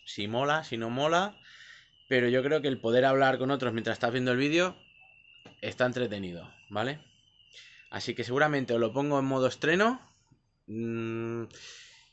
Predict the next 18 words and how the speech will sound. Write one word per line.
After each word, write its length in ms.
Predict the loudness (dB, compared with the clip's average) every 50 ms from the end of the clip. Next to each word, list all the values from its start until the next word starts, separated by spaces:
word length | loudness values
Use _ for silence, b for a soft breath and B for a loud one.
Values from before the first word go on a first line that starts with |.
| B _ _
y 880 | -4 -2 -2 0 0 0 0 0 -2 -2 -2 -2 -2 -2 -4 -6 -10 _ _
pongo 180 | -4 0 0 0
este 160 | 0 0 0
comentario, 500 | 0 0 0 -2 4 4 4 6 6 4
lo 80 | 2 2
subo 800 | 0 0 2 2 4 4 6 6 6 6 6 6 4 2 0 -4 -14 -20 -20 _ _ _ _ -18 -16 -16 -14 -16 -18 -18 -18 -18 -6
ya, 400 | 4 6 6 6 6 4 -4 -10 -10
entre 320 | -10 -10 -8 -4 0 2
hoy 140 | 2 2 2
y 40 | 0
mañana, 420 | 0 -2 0 0 0 0 -2 -2
que 80 | -4 -6
es 80 | -8
jueves, 340 | -6 0 0 2 2 2 2
viernes, 580 | 2 2 0 2 2 -2 -2 -4 -8 -12 -16 _ _ b b b b b b b b b b b b b b _ _ _
y 120 | -2 0 0
me 120 | 2 2
decís 540 | 2 0 0 0 -2 -2 -2 -4 -10 -14